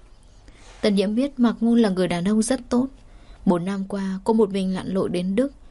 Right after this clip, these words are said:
anh luôn ra tay giúp đỡ, cứ mang mẹ con cô. Dù Viên Viên không phải con ruột của anh, nhưng anh lúc nào cũng yêu thương con bé hơn cả cô. Nếu như không có Mạc Ngôn, thực sự không biết bốn năm qua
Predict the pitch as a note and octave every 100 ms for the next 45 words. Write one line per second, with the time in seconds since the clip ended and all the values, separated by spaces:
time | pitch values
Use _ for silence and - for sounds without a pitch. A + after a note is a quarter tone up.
0 | - - G3 F#3+ F#3+ G3 F#3+ F#3+ F#3 B3
1 | B3 G#3 F#3+ G#3+ A3+ A3+ A3+ G#3+ G#3 -
2 | G3 G3 F#3+ F#3+ F#3 F3+ - - - -
3 | - A#3 B3 A#3+ C4 B3 C4 B3 F#3 -
4 | A#3 A3+ F#3 - C3+ F3+ F#3+ F#3 - -
5 | - - G3 F#3+ F#3+ A#3+ B3 A3+ F#3 F3+
6 | G#3 A#3 A#3 A3+ A3 A3 G#3 F3+ G#3 A#3
7 | A3+ G3+ D#3 F#3+ F#3+ F#3 - - - -
8 | - - F#3+ F#3+ G3 A3 G#3 F#3 G#3 G3
9 | F#3 F#3+ F#3 F#3 - A#3+ A#3 A3+ G3 B3
10 | B3 C#4+ G#3+ G3 A3+ A#3+ A#3+ A3+ A3